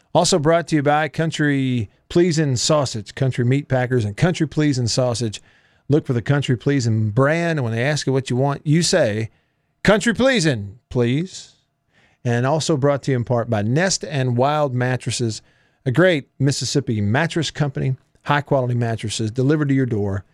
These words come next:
in three to five days. That's nest and wild dot com. Mike Leach on today's show. There's a couple things I pulled, and I'll tell you how to go listen to the whole thing. You should if you haven't already. It's, it's posted. The whole Mike Leach interview is posted on Facebook.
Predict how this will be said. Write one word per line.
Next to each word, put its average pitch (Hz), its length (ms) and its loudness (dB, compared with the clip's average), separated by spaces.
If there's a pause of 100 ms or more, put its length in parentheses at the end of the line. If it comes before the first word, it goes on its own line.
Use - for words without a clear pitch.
(220)
in 127 160 2
three 135 180 2
to 117 80 2
five 95 300 -4
days. 127 300 0
That's 110 200 -6
nest 143 500 0
and 143 260 0
wild 113 460 -4 (680)
dot 110 240 -2
com. 80 300 -4 (1700)
Mike 185 280 4
Leach 202 260 2
on 156 140 0
today's 139 280 2
show. 107 180 -2
There's 107 140 -4
a - 40 -10
couple 160 240 -4
things 143 260 0
I 131 80 2
pulled, 127 240 0
and 123 100 0
I'll 175 120 0
tell 196 200 0
you 170 120 2
how 147 120 0
to 143 60 0
go 135 140 2
listen 135 260 0
to 123 80 0
the 120 80 2
whole 127 160 2
thing. 127 240 -2
You 110 100 -2
should 139 440 2
if 113 120 -6
you 120 80 0
haven't 117 280 0
already. 101 500 -2
It's, - 280 -6
it's - 140 -4
posted. 160 400 0
The 127 60 2
whole 165 180 2
Mike 151 240 -2
Leach 139 200 0
interview 131 240 0
is 117 80 -4
posted 127 360 -2
on 117 120 -4
Facebook. 117 560 -2